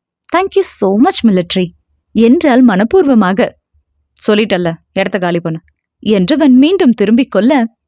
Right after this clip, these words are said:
"ரொம்ப தான்" என்று நாக்கை துருத்தி பழிப்பு காட்டிவிட்டு போனாள் அவள்.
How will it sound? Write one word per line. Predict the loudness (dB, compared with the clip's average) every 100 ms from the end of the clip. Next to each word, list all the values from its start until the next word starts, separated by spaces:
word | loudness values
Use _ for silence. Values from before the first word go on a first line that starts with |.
| _ _
"ரொம்ப | -2 0 2 0
தான்" | -4 -10 _ _ _ _
என்று | 0 2 2
நாக்கை | 2 2 0 -2
துருத்தி | 0 -2 0 -2
பழிப்பு | 0 0 -2
காட்டிவிட்டு | -4 -2 -2 -2 0
போனாள் | 2 2 2
அவள். | 0 -2